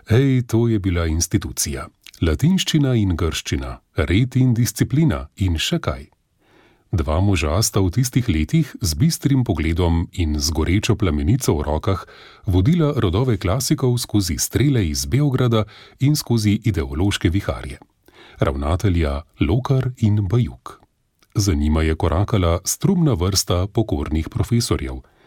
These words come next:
Z menoj so imeli opravka, na primer, pisatelj Ivan Pregl,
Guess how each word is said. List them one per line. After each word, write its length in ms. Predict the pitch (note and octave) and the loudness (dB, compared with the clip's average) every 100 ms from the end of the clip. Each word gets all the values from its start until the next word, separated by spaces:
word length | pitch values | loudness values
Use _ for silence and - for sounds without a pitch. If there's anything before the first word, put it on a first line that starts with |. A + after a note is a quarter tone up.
| _ _ _ _ _ _ | _ _ _ _ _ _
Z 100 | G2+ | 2
menoj 300 | A2 E3 F#3+ | 2 2 0
so 160 | - G#2+ | 0 0
imeli 360 | E2+ A#2 C#3 | 2 2 2
opravka, 560 | F#2+ - E2 C3+ D3 D3+ | 0 0 0 0 0 -2
na 100 | E2+ | 0
primer, 400 | F2+ A#2+ B2 B2 - - - | 0 2 2 0 -6 -20 -8
pisatelj 580 | B2+ B2+ C#2 C2+ D#2 D#2+ | -4 -2 -2 -2 -2 0
Ivan 320 | G#2+ D#2+ B1+ | 0 -2 -4
Pregl, 480 | B1+ F2+ G2 G#2+ A2+ | -2 0 2 2 2